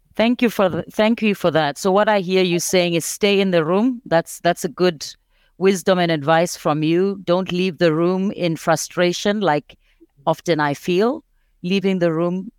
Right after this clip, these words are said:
Um, ensure, knowing that that division is coming from a place, um, that is intentional to divide and conquer, and that we need to join up those movements now, no matter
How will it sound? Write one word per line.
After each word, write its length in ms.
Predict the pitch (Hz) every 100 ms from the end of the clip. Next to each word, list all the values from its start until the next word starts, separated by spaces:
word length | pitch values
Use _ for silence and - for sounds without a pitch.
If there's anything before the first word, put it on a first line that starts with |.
| -
Um, 260 | 165 160 -
ensure, 480 | 202 185 220 208 208
knowing 420 | 190 202 220 220
that 160 | 185 -
that 220 | 175 156
division 400 | 180 156 185 180
is 120 | 170 -
coming 300 | 185 175 160
from 160 | 160
a 80 | 156
place, 500 | - 165 165 - - _ _ _ _
um, 440 | 175 165 160 156 160
that 160 | - 160
is 140 | 160
intentional 720 | 151 143 180 185 - 202 190 190
to 160 | 180
divide 680 | 147 143 147 151 160 180 156 - _ _ _ -
and 220 | 156 180
conquer, 580 | - 185 185 262 269 339 _ _ _ _
and 160 | 175 175
that 140 | 175
we 120 | 185 180
need 380 | 180 175 180 -
to 140 | 202
join 420 | 117 175 175 175 -
up 140 | 156 -
those 280 | 160 156
movements 640 | 156 165 160 160 156 - -
now, 280 | 147 151 147
no 140 | 151
matter 500 | 156 160 - 165 151